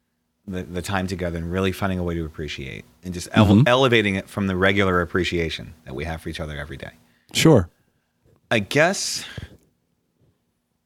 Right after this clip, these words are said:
Speaker 1: I guess I can talk about one that wasn't great, <laughs> but it's what gave me my appreciation for the holiday.
Speaker 2: Sure. Okay.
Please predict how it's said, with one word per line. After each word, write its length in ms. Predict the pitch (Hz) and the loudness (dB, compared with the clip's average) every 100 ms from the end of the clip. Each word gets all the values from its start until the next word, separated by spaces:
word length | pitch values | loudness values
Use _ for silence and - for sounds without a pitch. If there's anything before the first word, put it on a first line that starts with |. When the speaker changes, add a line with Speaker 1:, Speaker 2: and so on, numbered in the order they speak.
| _ _ _ - - | _ _ _ -20 -12
Speaker 1:
I 60 | |
guess 240 | 143 170 170 | -8 -6 -6
I 40 | |
can 120 | 156 | -6
talk 240 | 123 113 98 | -4 -2 -4
about 300 | 95 90 65 | -2 -4 -2
one 180 | 92 92 | -4 -4
that 100 | 82 | -2
wasn't 280 | 101 101 85 | -4 -4 -4
great, 240 | 87 - _ _ | -4 -6 _ _
<laughs> 1400 | - - 104 117 123 117 113 - - - - - - - 156 | -10 -4 0 4 4 4 4 4 4 2 -10 -14 -10 0 6
but 340 | 180 147 120 - - - _ - - | 6 6 4 -2 -20 -20 _ -8 0
it's 180 | 160 135 | 2 4
what 240 | 175 165 | 4 4
gave 220 | 147 180 196 | 6 6 6
me 100 | 214 | 4
my 160 | 180 | 4
appreciation 800 | 147 - 160 - 156 165 190 196 | 2 2 0 2 4 4 4 2
for 140 | - 123 | 2 2
the 80 | |
holiday. 340 | 90 82 65 - - _ _ _ | 2 0 -4 -14 -20 _ _ _
Speaker 2:
Sure. 340 | - 233 127 - - | 4 6 6 4 2
Okay. 420 | 175 185 196 | 4 4 2